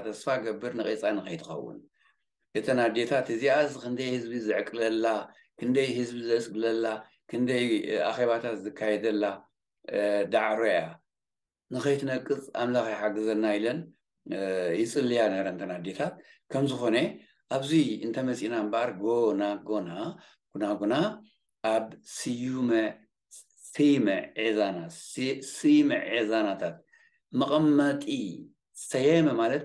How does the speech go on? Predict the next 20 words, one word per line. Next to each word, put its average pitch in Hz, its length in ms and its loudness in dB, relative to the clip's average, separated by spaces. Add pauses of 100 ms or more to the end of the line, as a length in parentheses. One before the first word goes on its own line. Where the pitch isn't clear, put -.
(320)
ነቲ 139 160 -2 (100)
ቅሚጦ 160 340 4 (100)
ሽሞ 185 400 -2
ሸይመ 156 360 0
እዩ 180 140 0
እንተልካ 127 300 -6
እንታይ 101 180 0
ማለት 82 120 -4
እዩ? - 80 -12
ነቲ 147 200 -6
ቅሚጦ 170 280 -2 (320)
ኮፍ 165 200 2
ኣቢለ 98 260 0
እያ 85 180 0
ማለት 80 280 -8
እዩ። 82 120 -14 (180)
ኣብ 110 140 -4
መረባርብ 156 460 4 (1000)
ኮፍ 151 180 -4
ተብላ - 300 -8